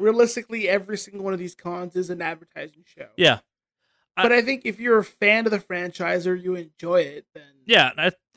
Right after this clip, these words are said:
Speaker 2: I think maybe it's, it'd be more comparable if, like, the Apple live streams for their newest stuff was paid. That's, I guess, more what I,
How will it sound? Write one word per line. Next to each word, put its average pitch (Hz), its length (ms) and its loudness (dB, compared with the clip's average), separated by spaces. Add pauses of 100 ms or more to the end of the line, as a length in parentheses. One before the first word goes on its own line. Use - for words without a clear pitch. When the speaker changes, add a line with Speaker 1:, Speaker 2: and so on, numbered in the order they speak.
Speaker 2:
I 185 200 2
think 208 180 0
maybe 190 140 4
it's, 160 100 -6
it'd 170 180 -2
be 160 80 -8
more 170 220 2
comparable 156 680 0
if, 139 100 -2
like, 139 180 0
the 143 140 -6
Apple 143 380 2
live 127 300 2
streams 123 340 -10
for 127 60 -14
their 123 100 -4
newest 123 280 -8
stuff 127 300 -2 (120)
was 120 180 -10
paid. 98 380 -12 (640)
That's, 160 240 6
I 147 80 4
guess, 135 200 -2
more 139 160 -4
what 127 100 -2
I, 123 40 0